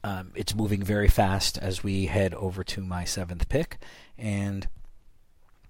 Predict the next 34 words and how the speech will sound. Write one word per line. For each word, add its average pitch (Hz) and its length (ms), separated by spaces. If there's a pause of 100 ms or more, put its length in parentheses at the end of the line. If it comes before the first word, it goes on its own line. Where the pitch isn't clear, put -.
(240)
I'm 104 160
gonna 98 160
try 113 240
to 113 60
get 101 120
a 92 60
running 95 280
back 90 220
again 87 280
here, 87 360 (480)
although 104 280
I'm 98 120
filtering 131 500
by 92 160
flex - 480
using, 98 400
uh, 95 120
I'm 123 140
using 147 280
E 104 40
S 95 120
P - 180
N 92 180
because 90 240
that's 101 160
what 98 120
we 90 100
play 95 320
on 98 300
in 95 180
my 87 160
home 95 240
league. 92 320
So 87 300